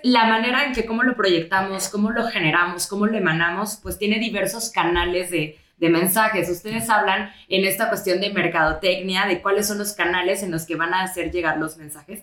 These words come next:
Lo mismo pasa con una persona, ¿no? O sea, para transmitir congruencia, transparencia, confianza, calidad, credibilidad, experiencia o cualquier adjetivo que tú quieras agregarle a tu marca personal, tienes que tomar en cuenta, yo le llamo a dos elementos importantes en una marca profesional.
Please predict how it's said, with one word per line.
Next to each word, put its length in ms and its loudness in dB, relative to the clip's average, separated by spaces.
Lo 280 4
mismo 340 2
pasa 260 0
con 140 0
una 180 2
persona, 460 0
¿no? 180 2
O 80 -10
sea, 160 0
para 220 4
transmitir 480 0
congruencia, 560 4
transparencia, 760 0
confianza, 640 0
calidad, 540 2
credibilidad, 760 2
experiencia 800 2
o 160 -8
cualquier 340 0
adjetivo 500 -2
que 120 -14
tú 180 -16
quieras 280 0
agregarle 440 -4
a 60 -6
tu 80 -16
marca 320 -4
personal, 500 -2
tienes 240 4
que 80 0
tomar 280 4
en 120 -2
cuenta, 580 -2
yo 180 2
le 100 2
llamo 320 2
a 120 4
dos 200 0
elementos 440 2
importantes 720 -6
en 180 -2
una 180 0
marca 540 -2
profesional. 540 -6